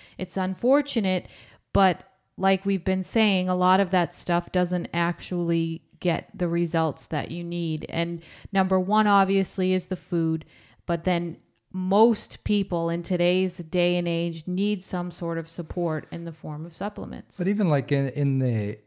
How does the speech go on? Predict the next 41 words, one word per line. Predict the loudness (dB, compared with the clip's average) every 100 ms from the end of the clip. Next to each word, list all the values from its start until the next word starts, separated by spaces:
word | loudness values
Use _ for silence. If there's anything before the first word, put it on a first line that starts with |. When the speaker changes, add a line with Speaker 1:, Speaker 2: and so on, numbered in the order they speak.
| _ 0
Speaker 2:
<clears throat> | 0 -4 _
in | -2
the | 2
area | 4 4 2
of |
food, | 0 0 0 -4 _ _ -6
uh, | -2 -2 -4 -8 _
I | 0
had | 2
a |
girl | 4 2
come | 2 2
to | 4
me | 4 2
just | -2 -4
recently, | -2 -2 -4 -8 -8
and, | -8 -8 -12 _ -10
uh, | -10 -12
she | -4 -2
has | 0 -2 -8 -18 -20 -20 -18 -12
just, | -10 -10 -10
like, | -12
tremendous | -8 -2 2 2 2 0 -4
digestive | -10 -10 -10 -10 -12
problems, | -14 -14 -12 -12 -10
and | -10 -10 -14 -20 _ _ _
it, | -18 -18 -10
basically | -2 0 2 0 0
anything | 2 2 2 -2
she | -2 -8
eats, | -10 -10 -14 -14
her, | -14 -14 -16 -20 -12
it | -12 -10
hurts. | -12 -12 -14 -18 -18 -8
It, | -8 -6
it | -8 -6
makes | -4 -4 -4
Speaker 1:
Mm-hmm. | -8
Speaker 2:
her |
hurt, | -8 -10 -12 -10
and, | -8 -8 -10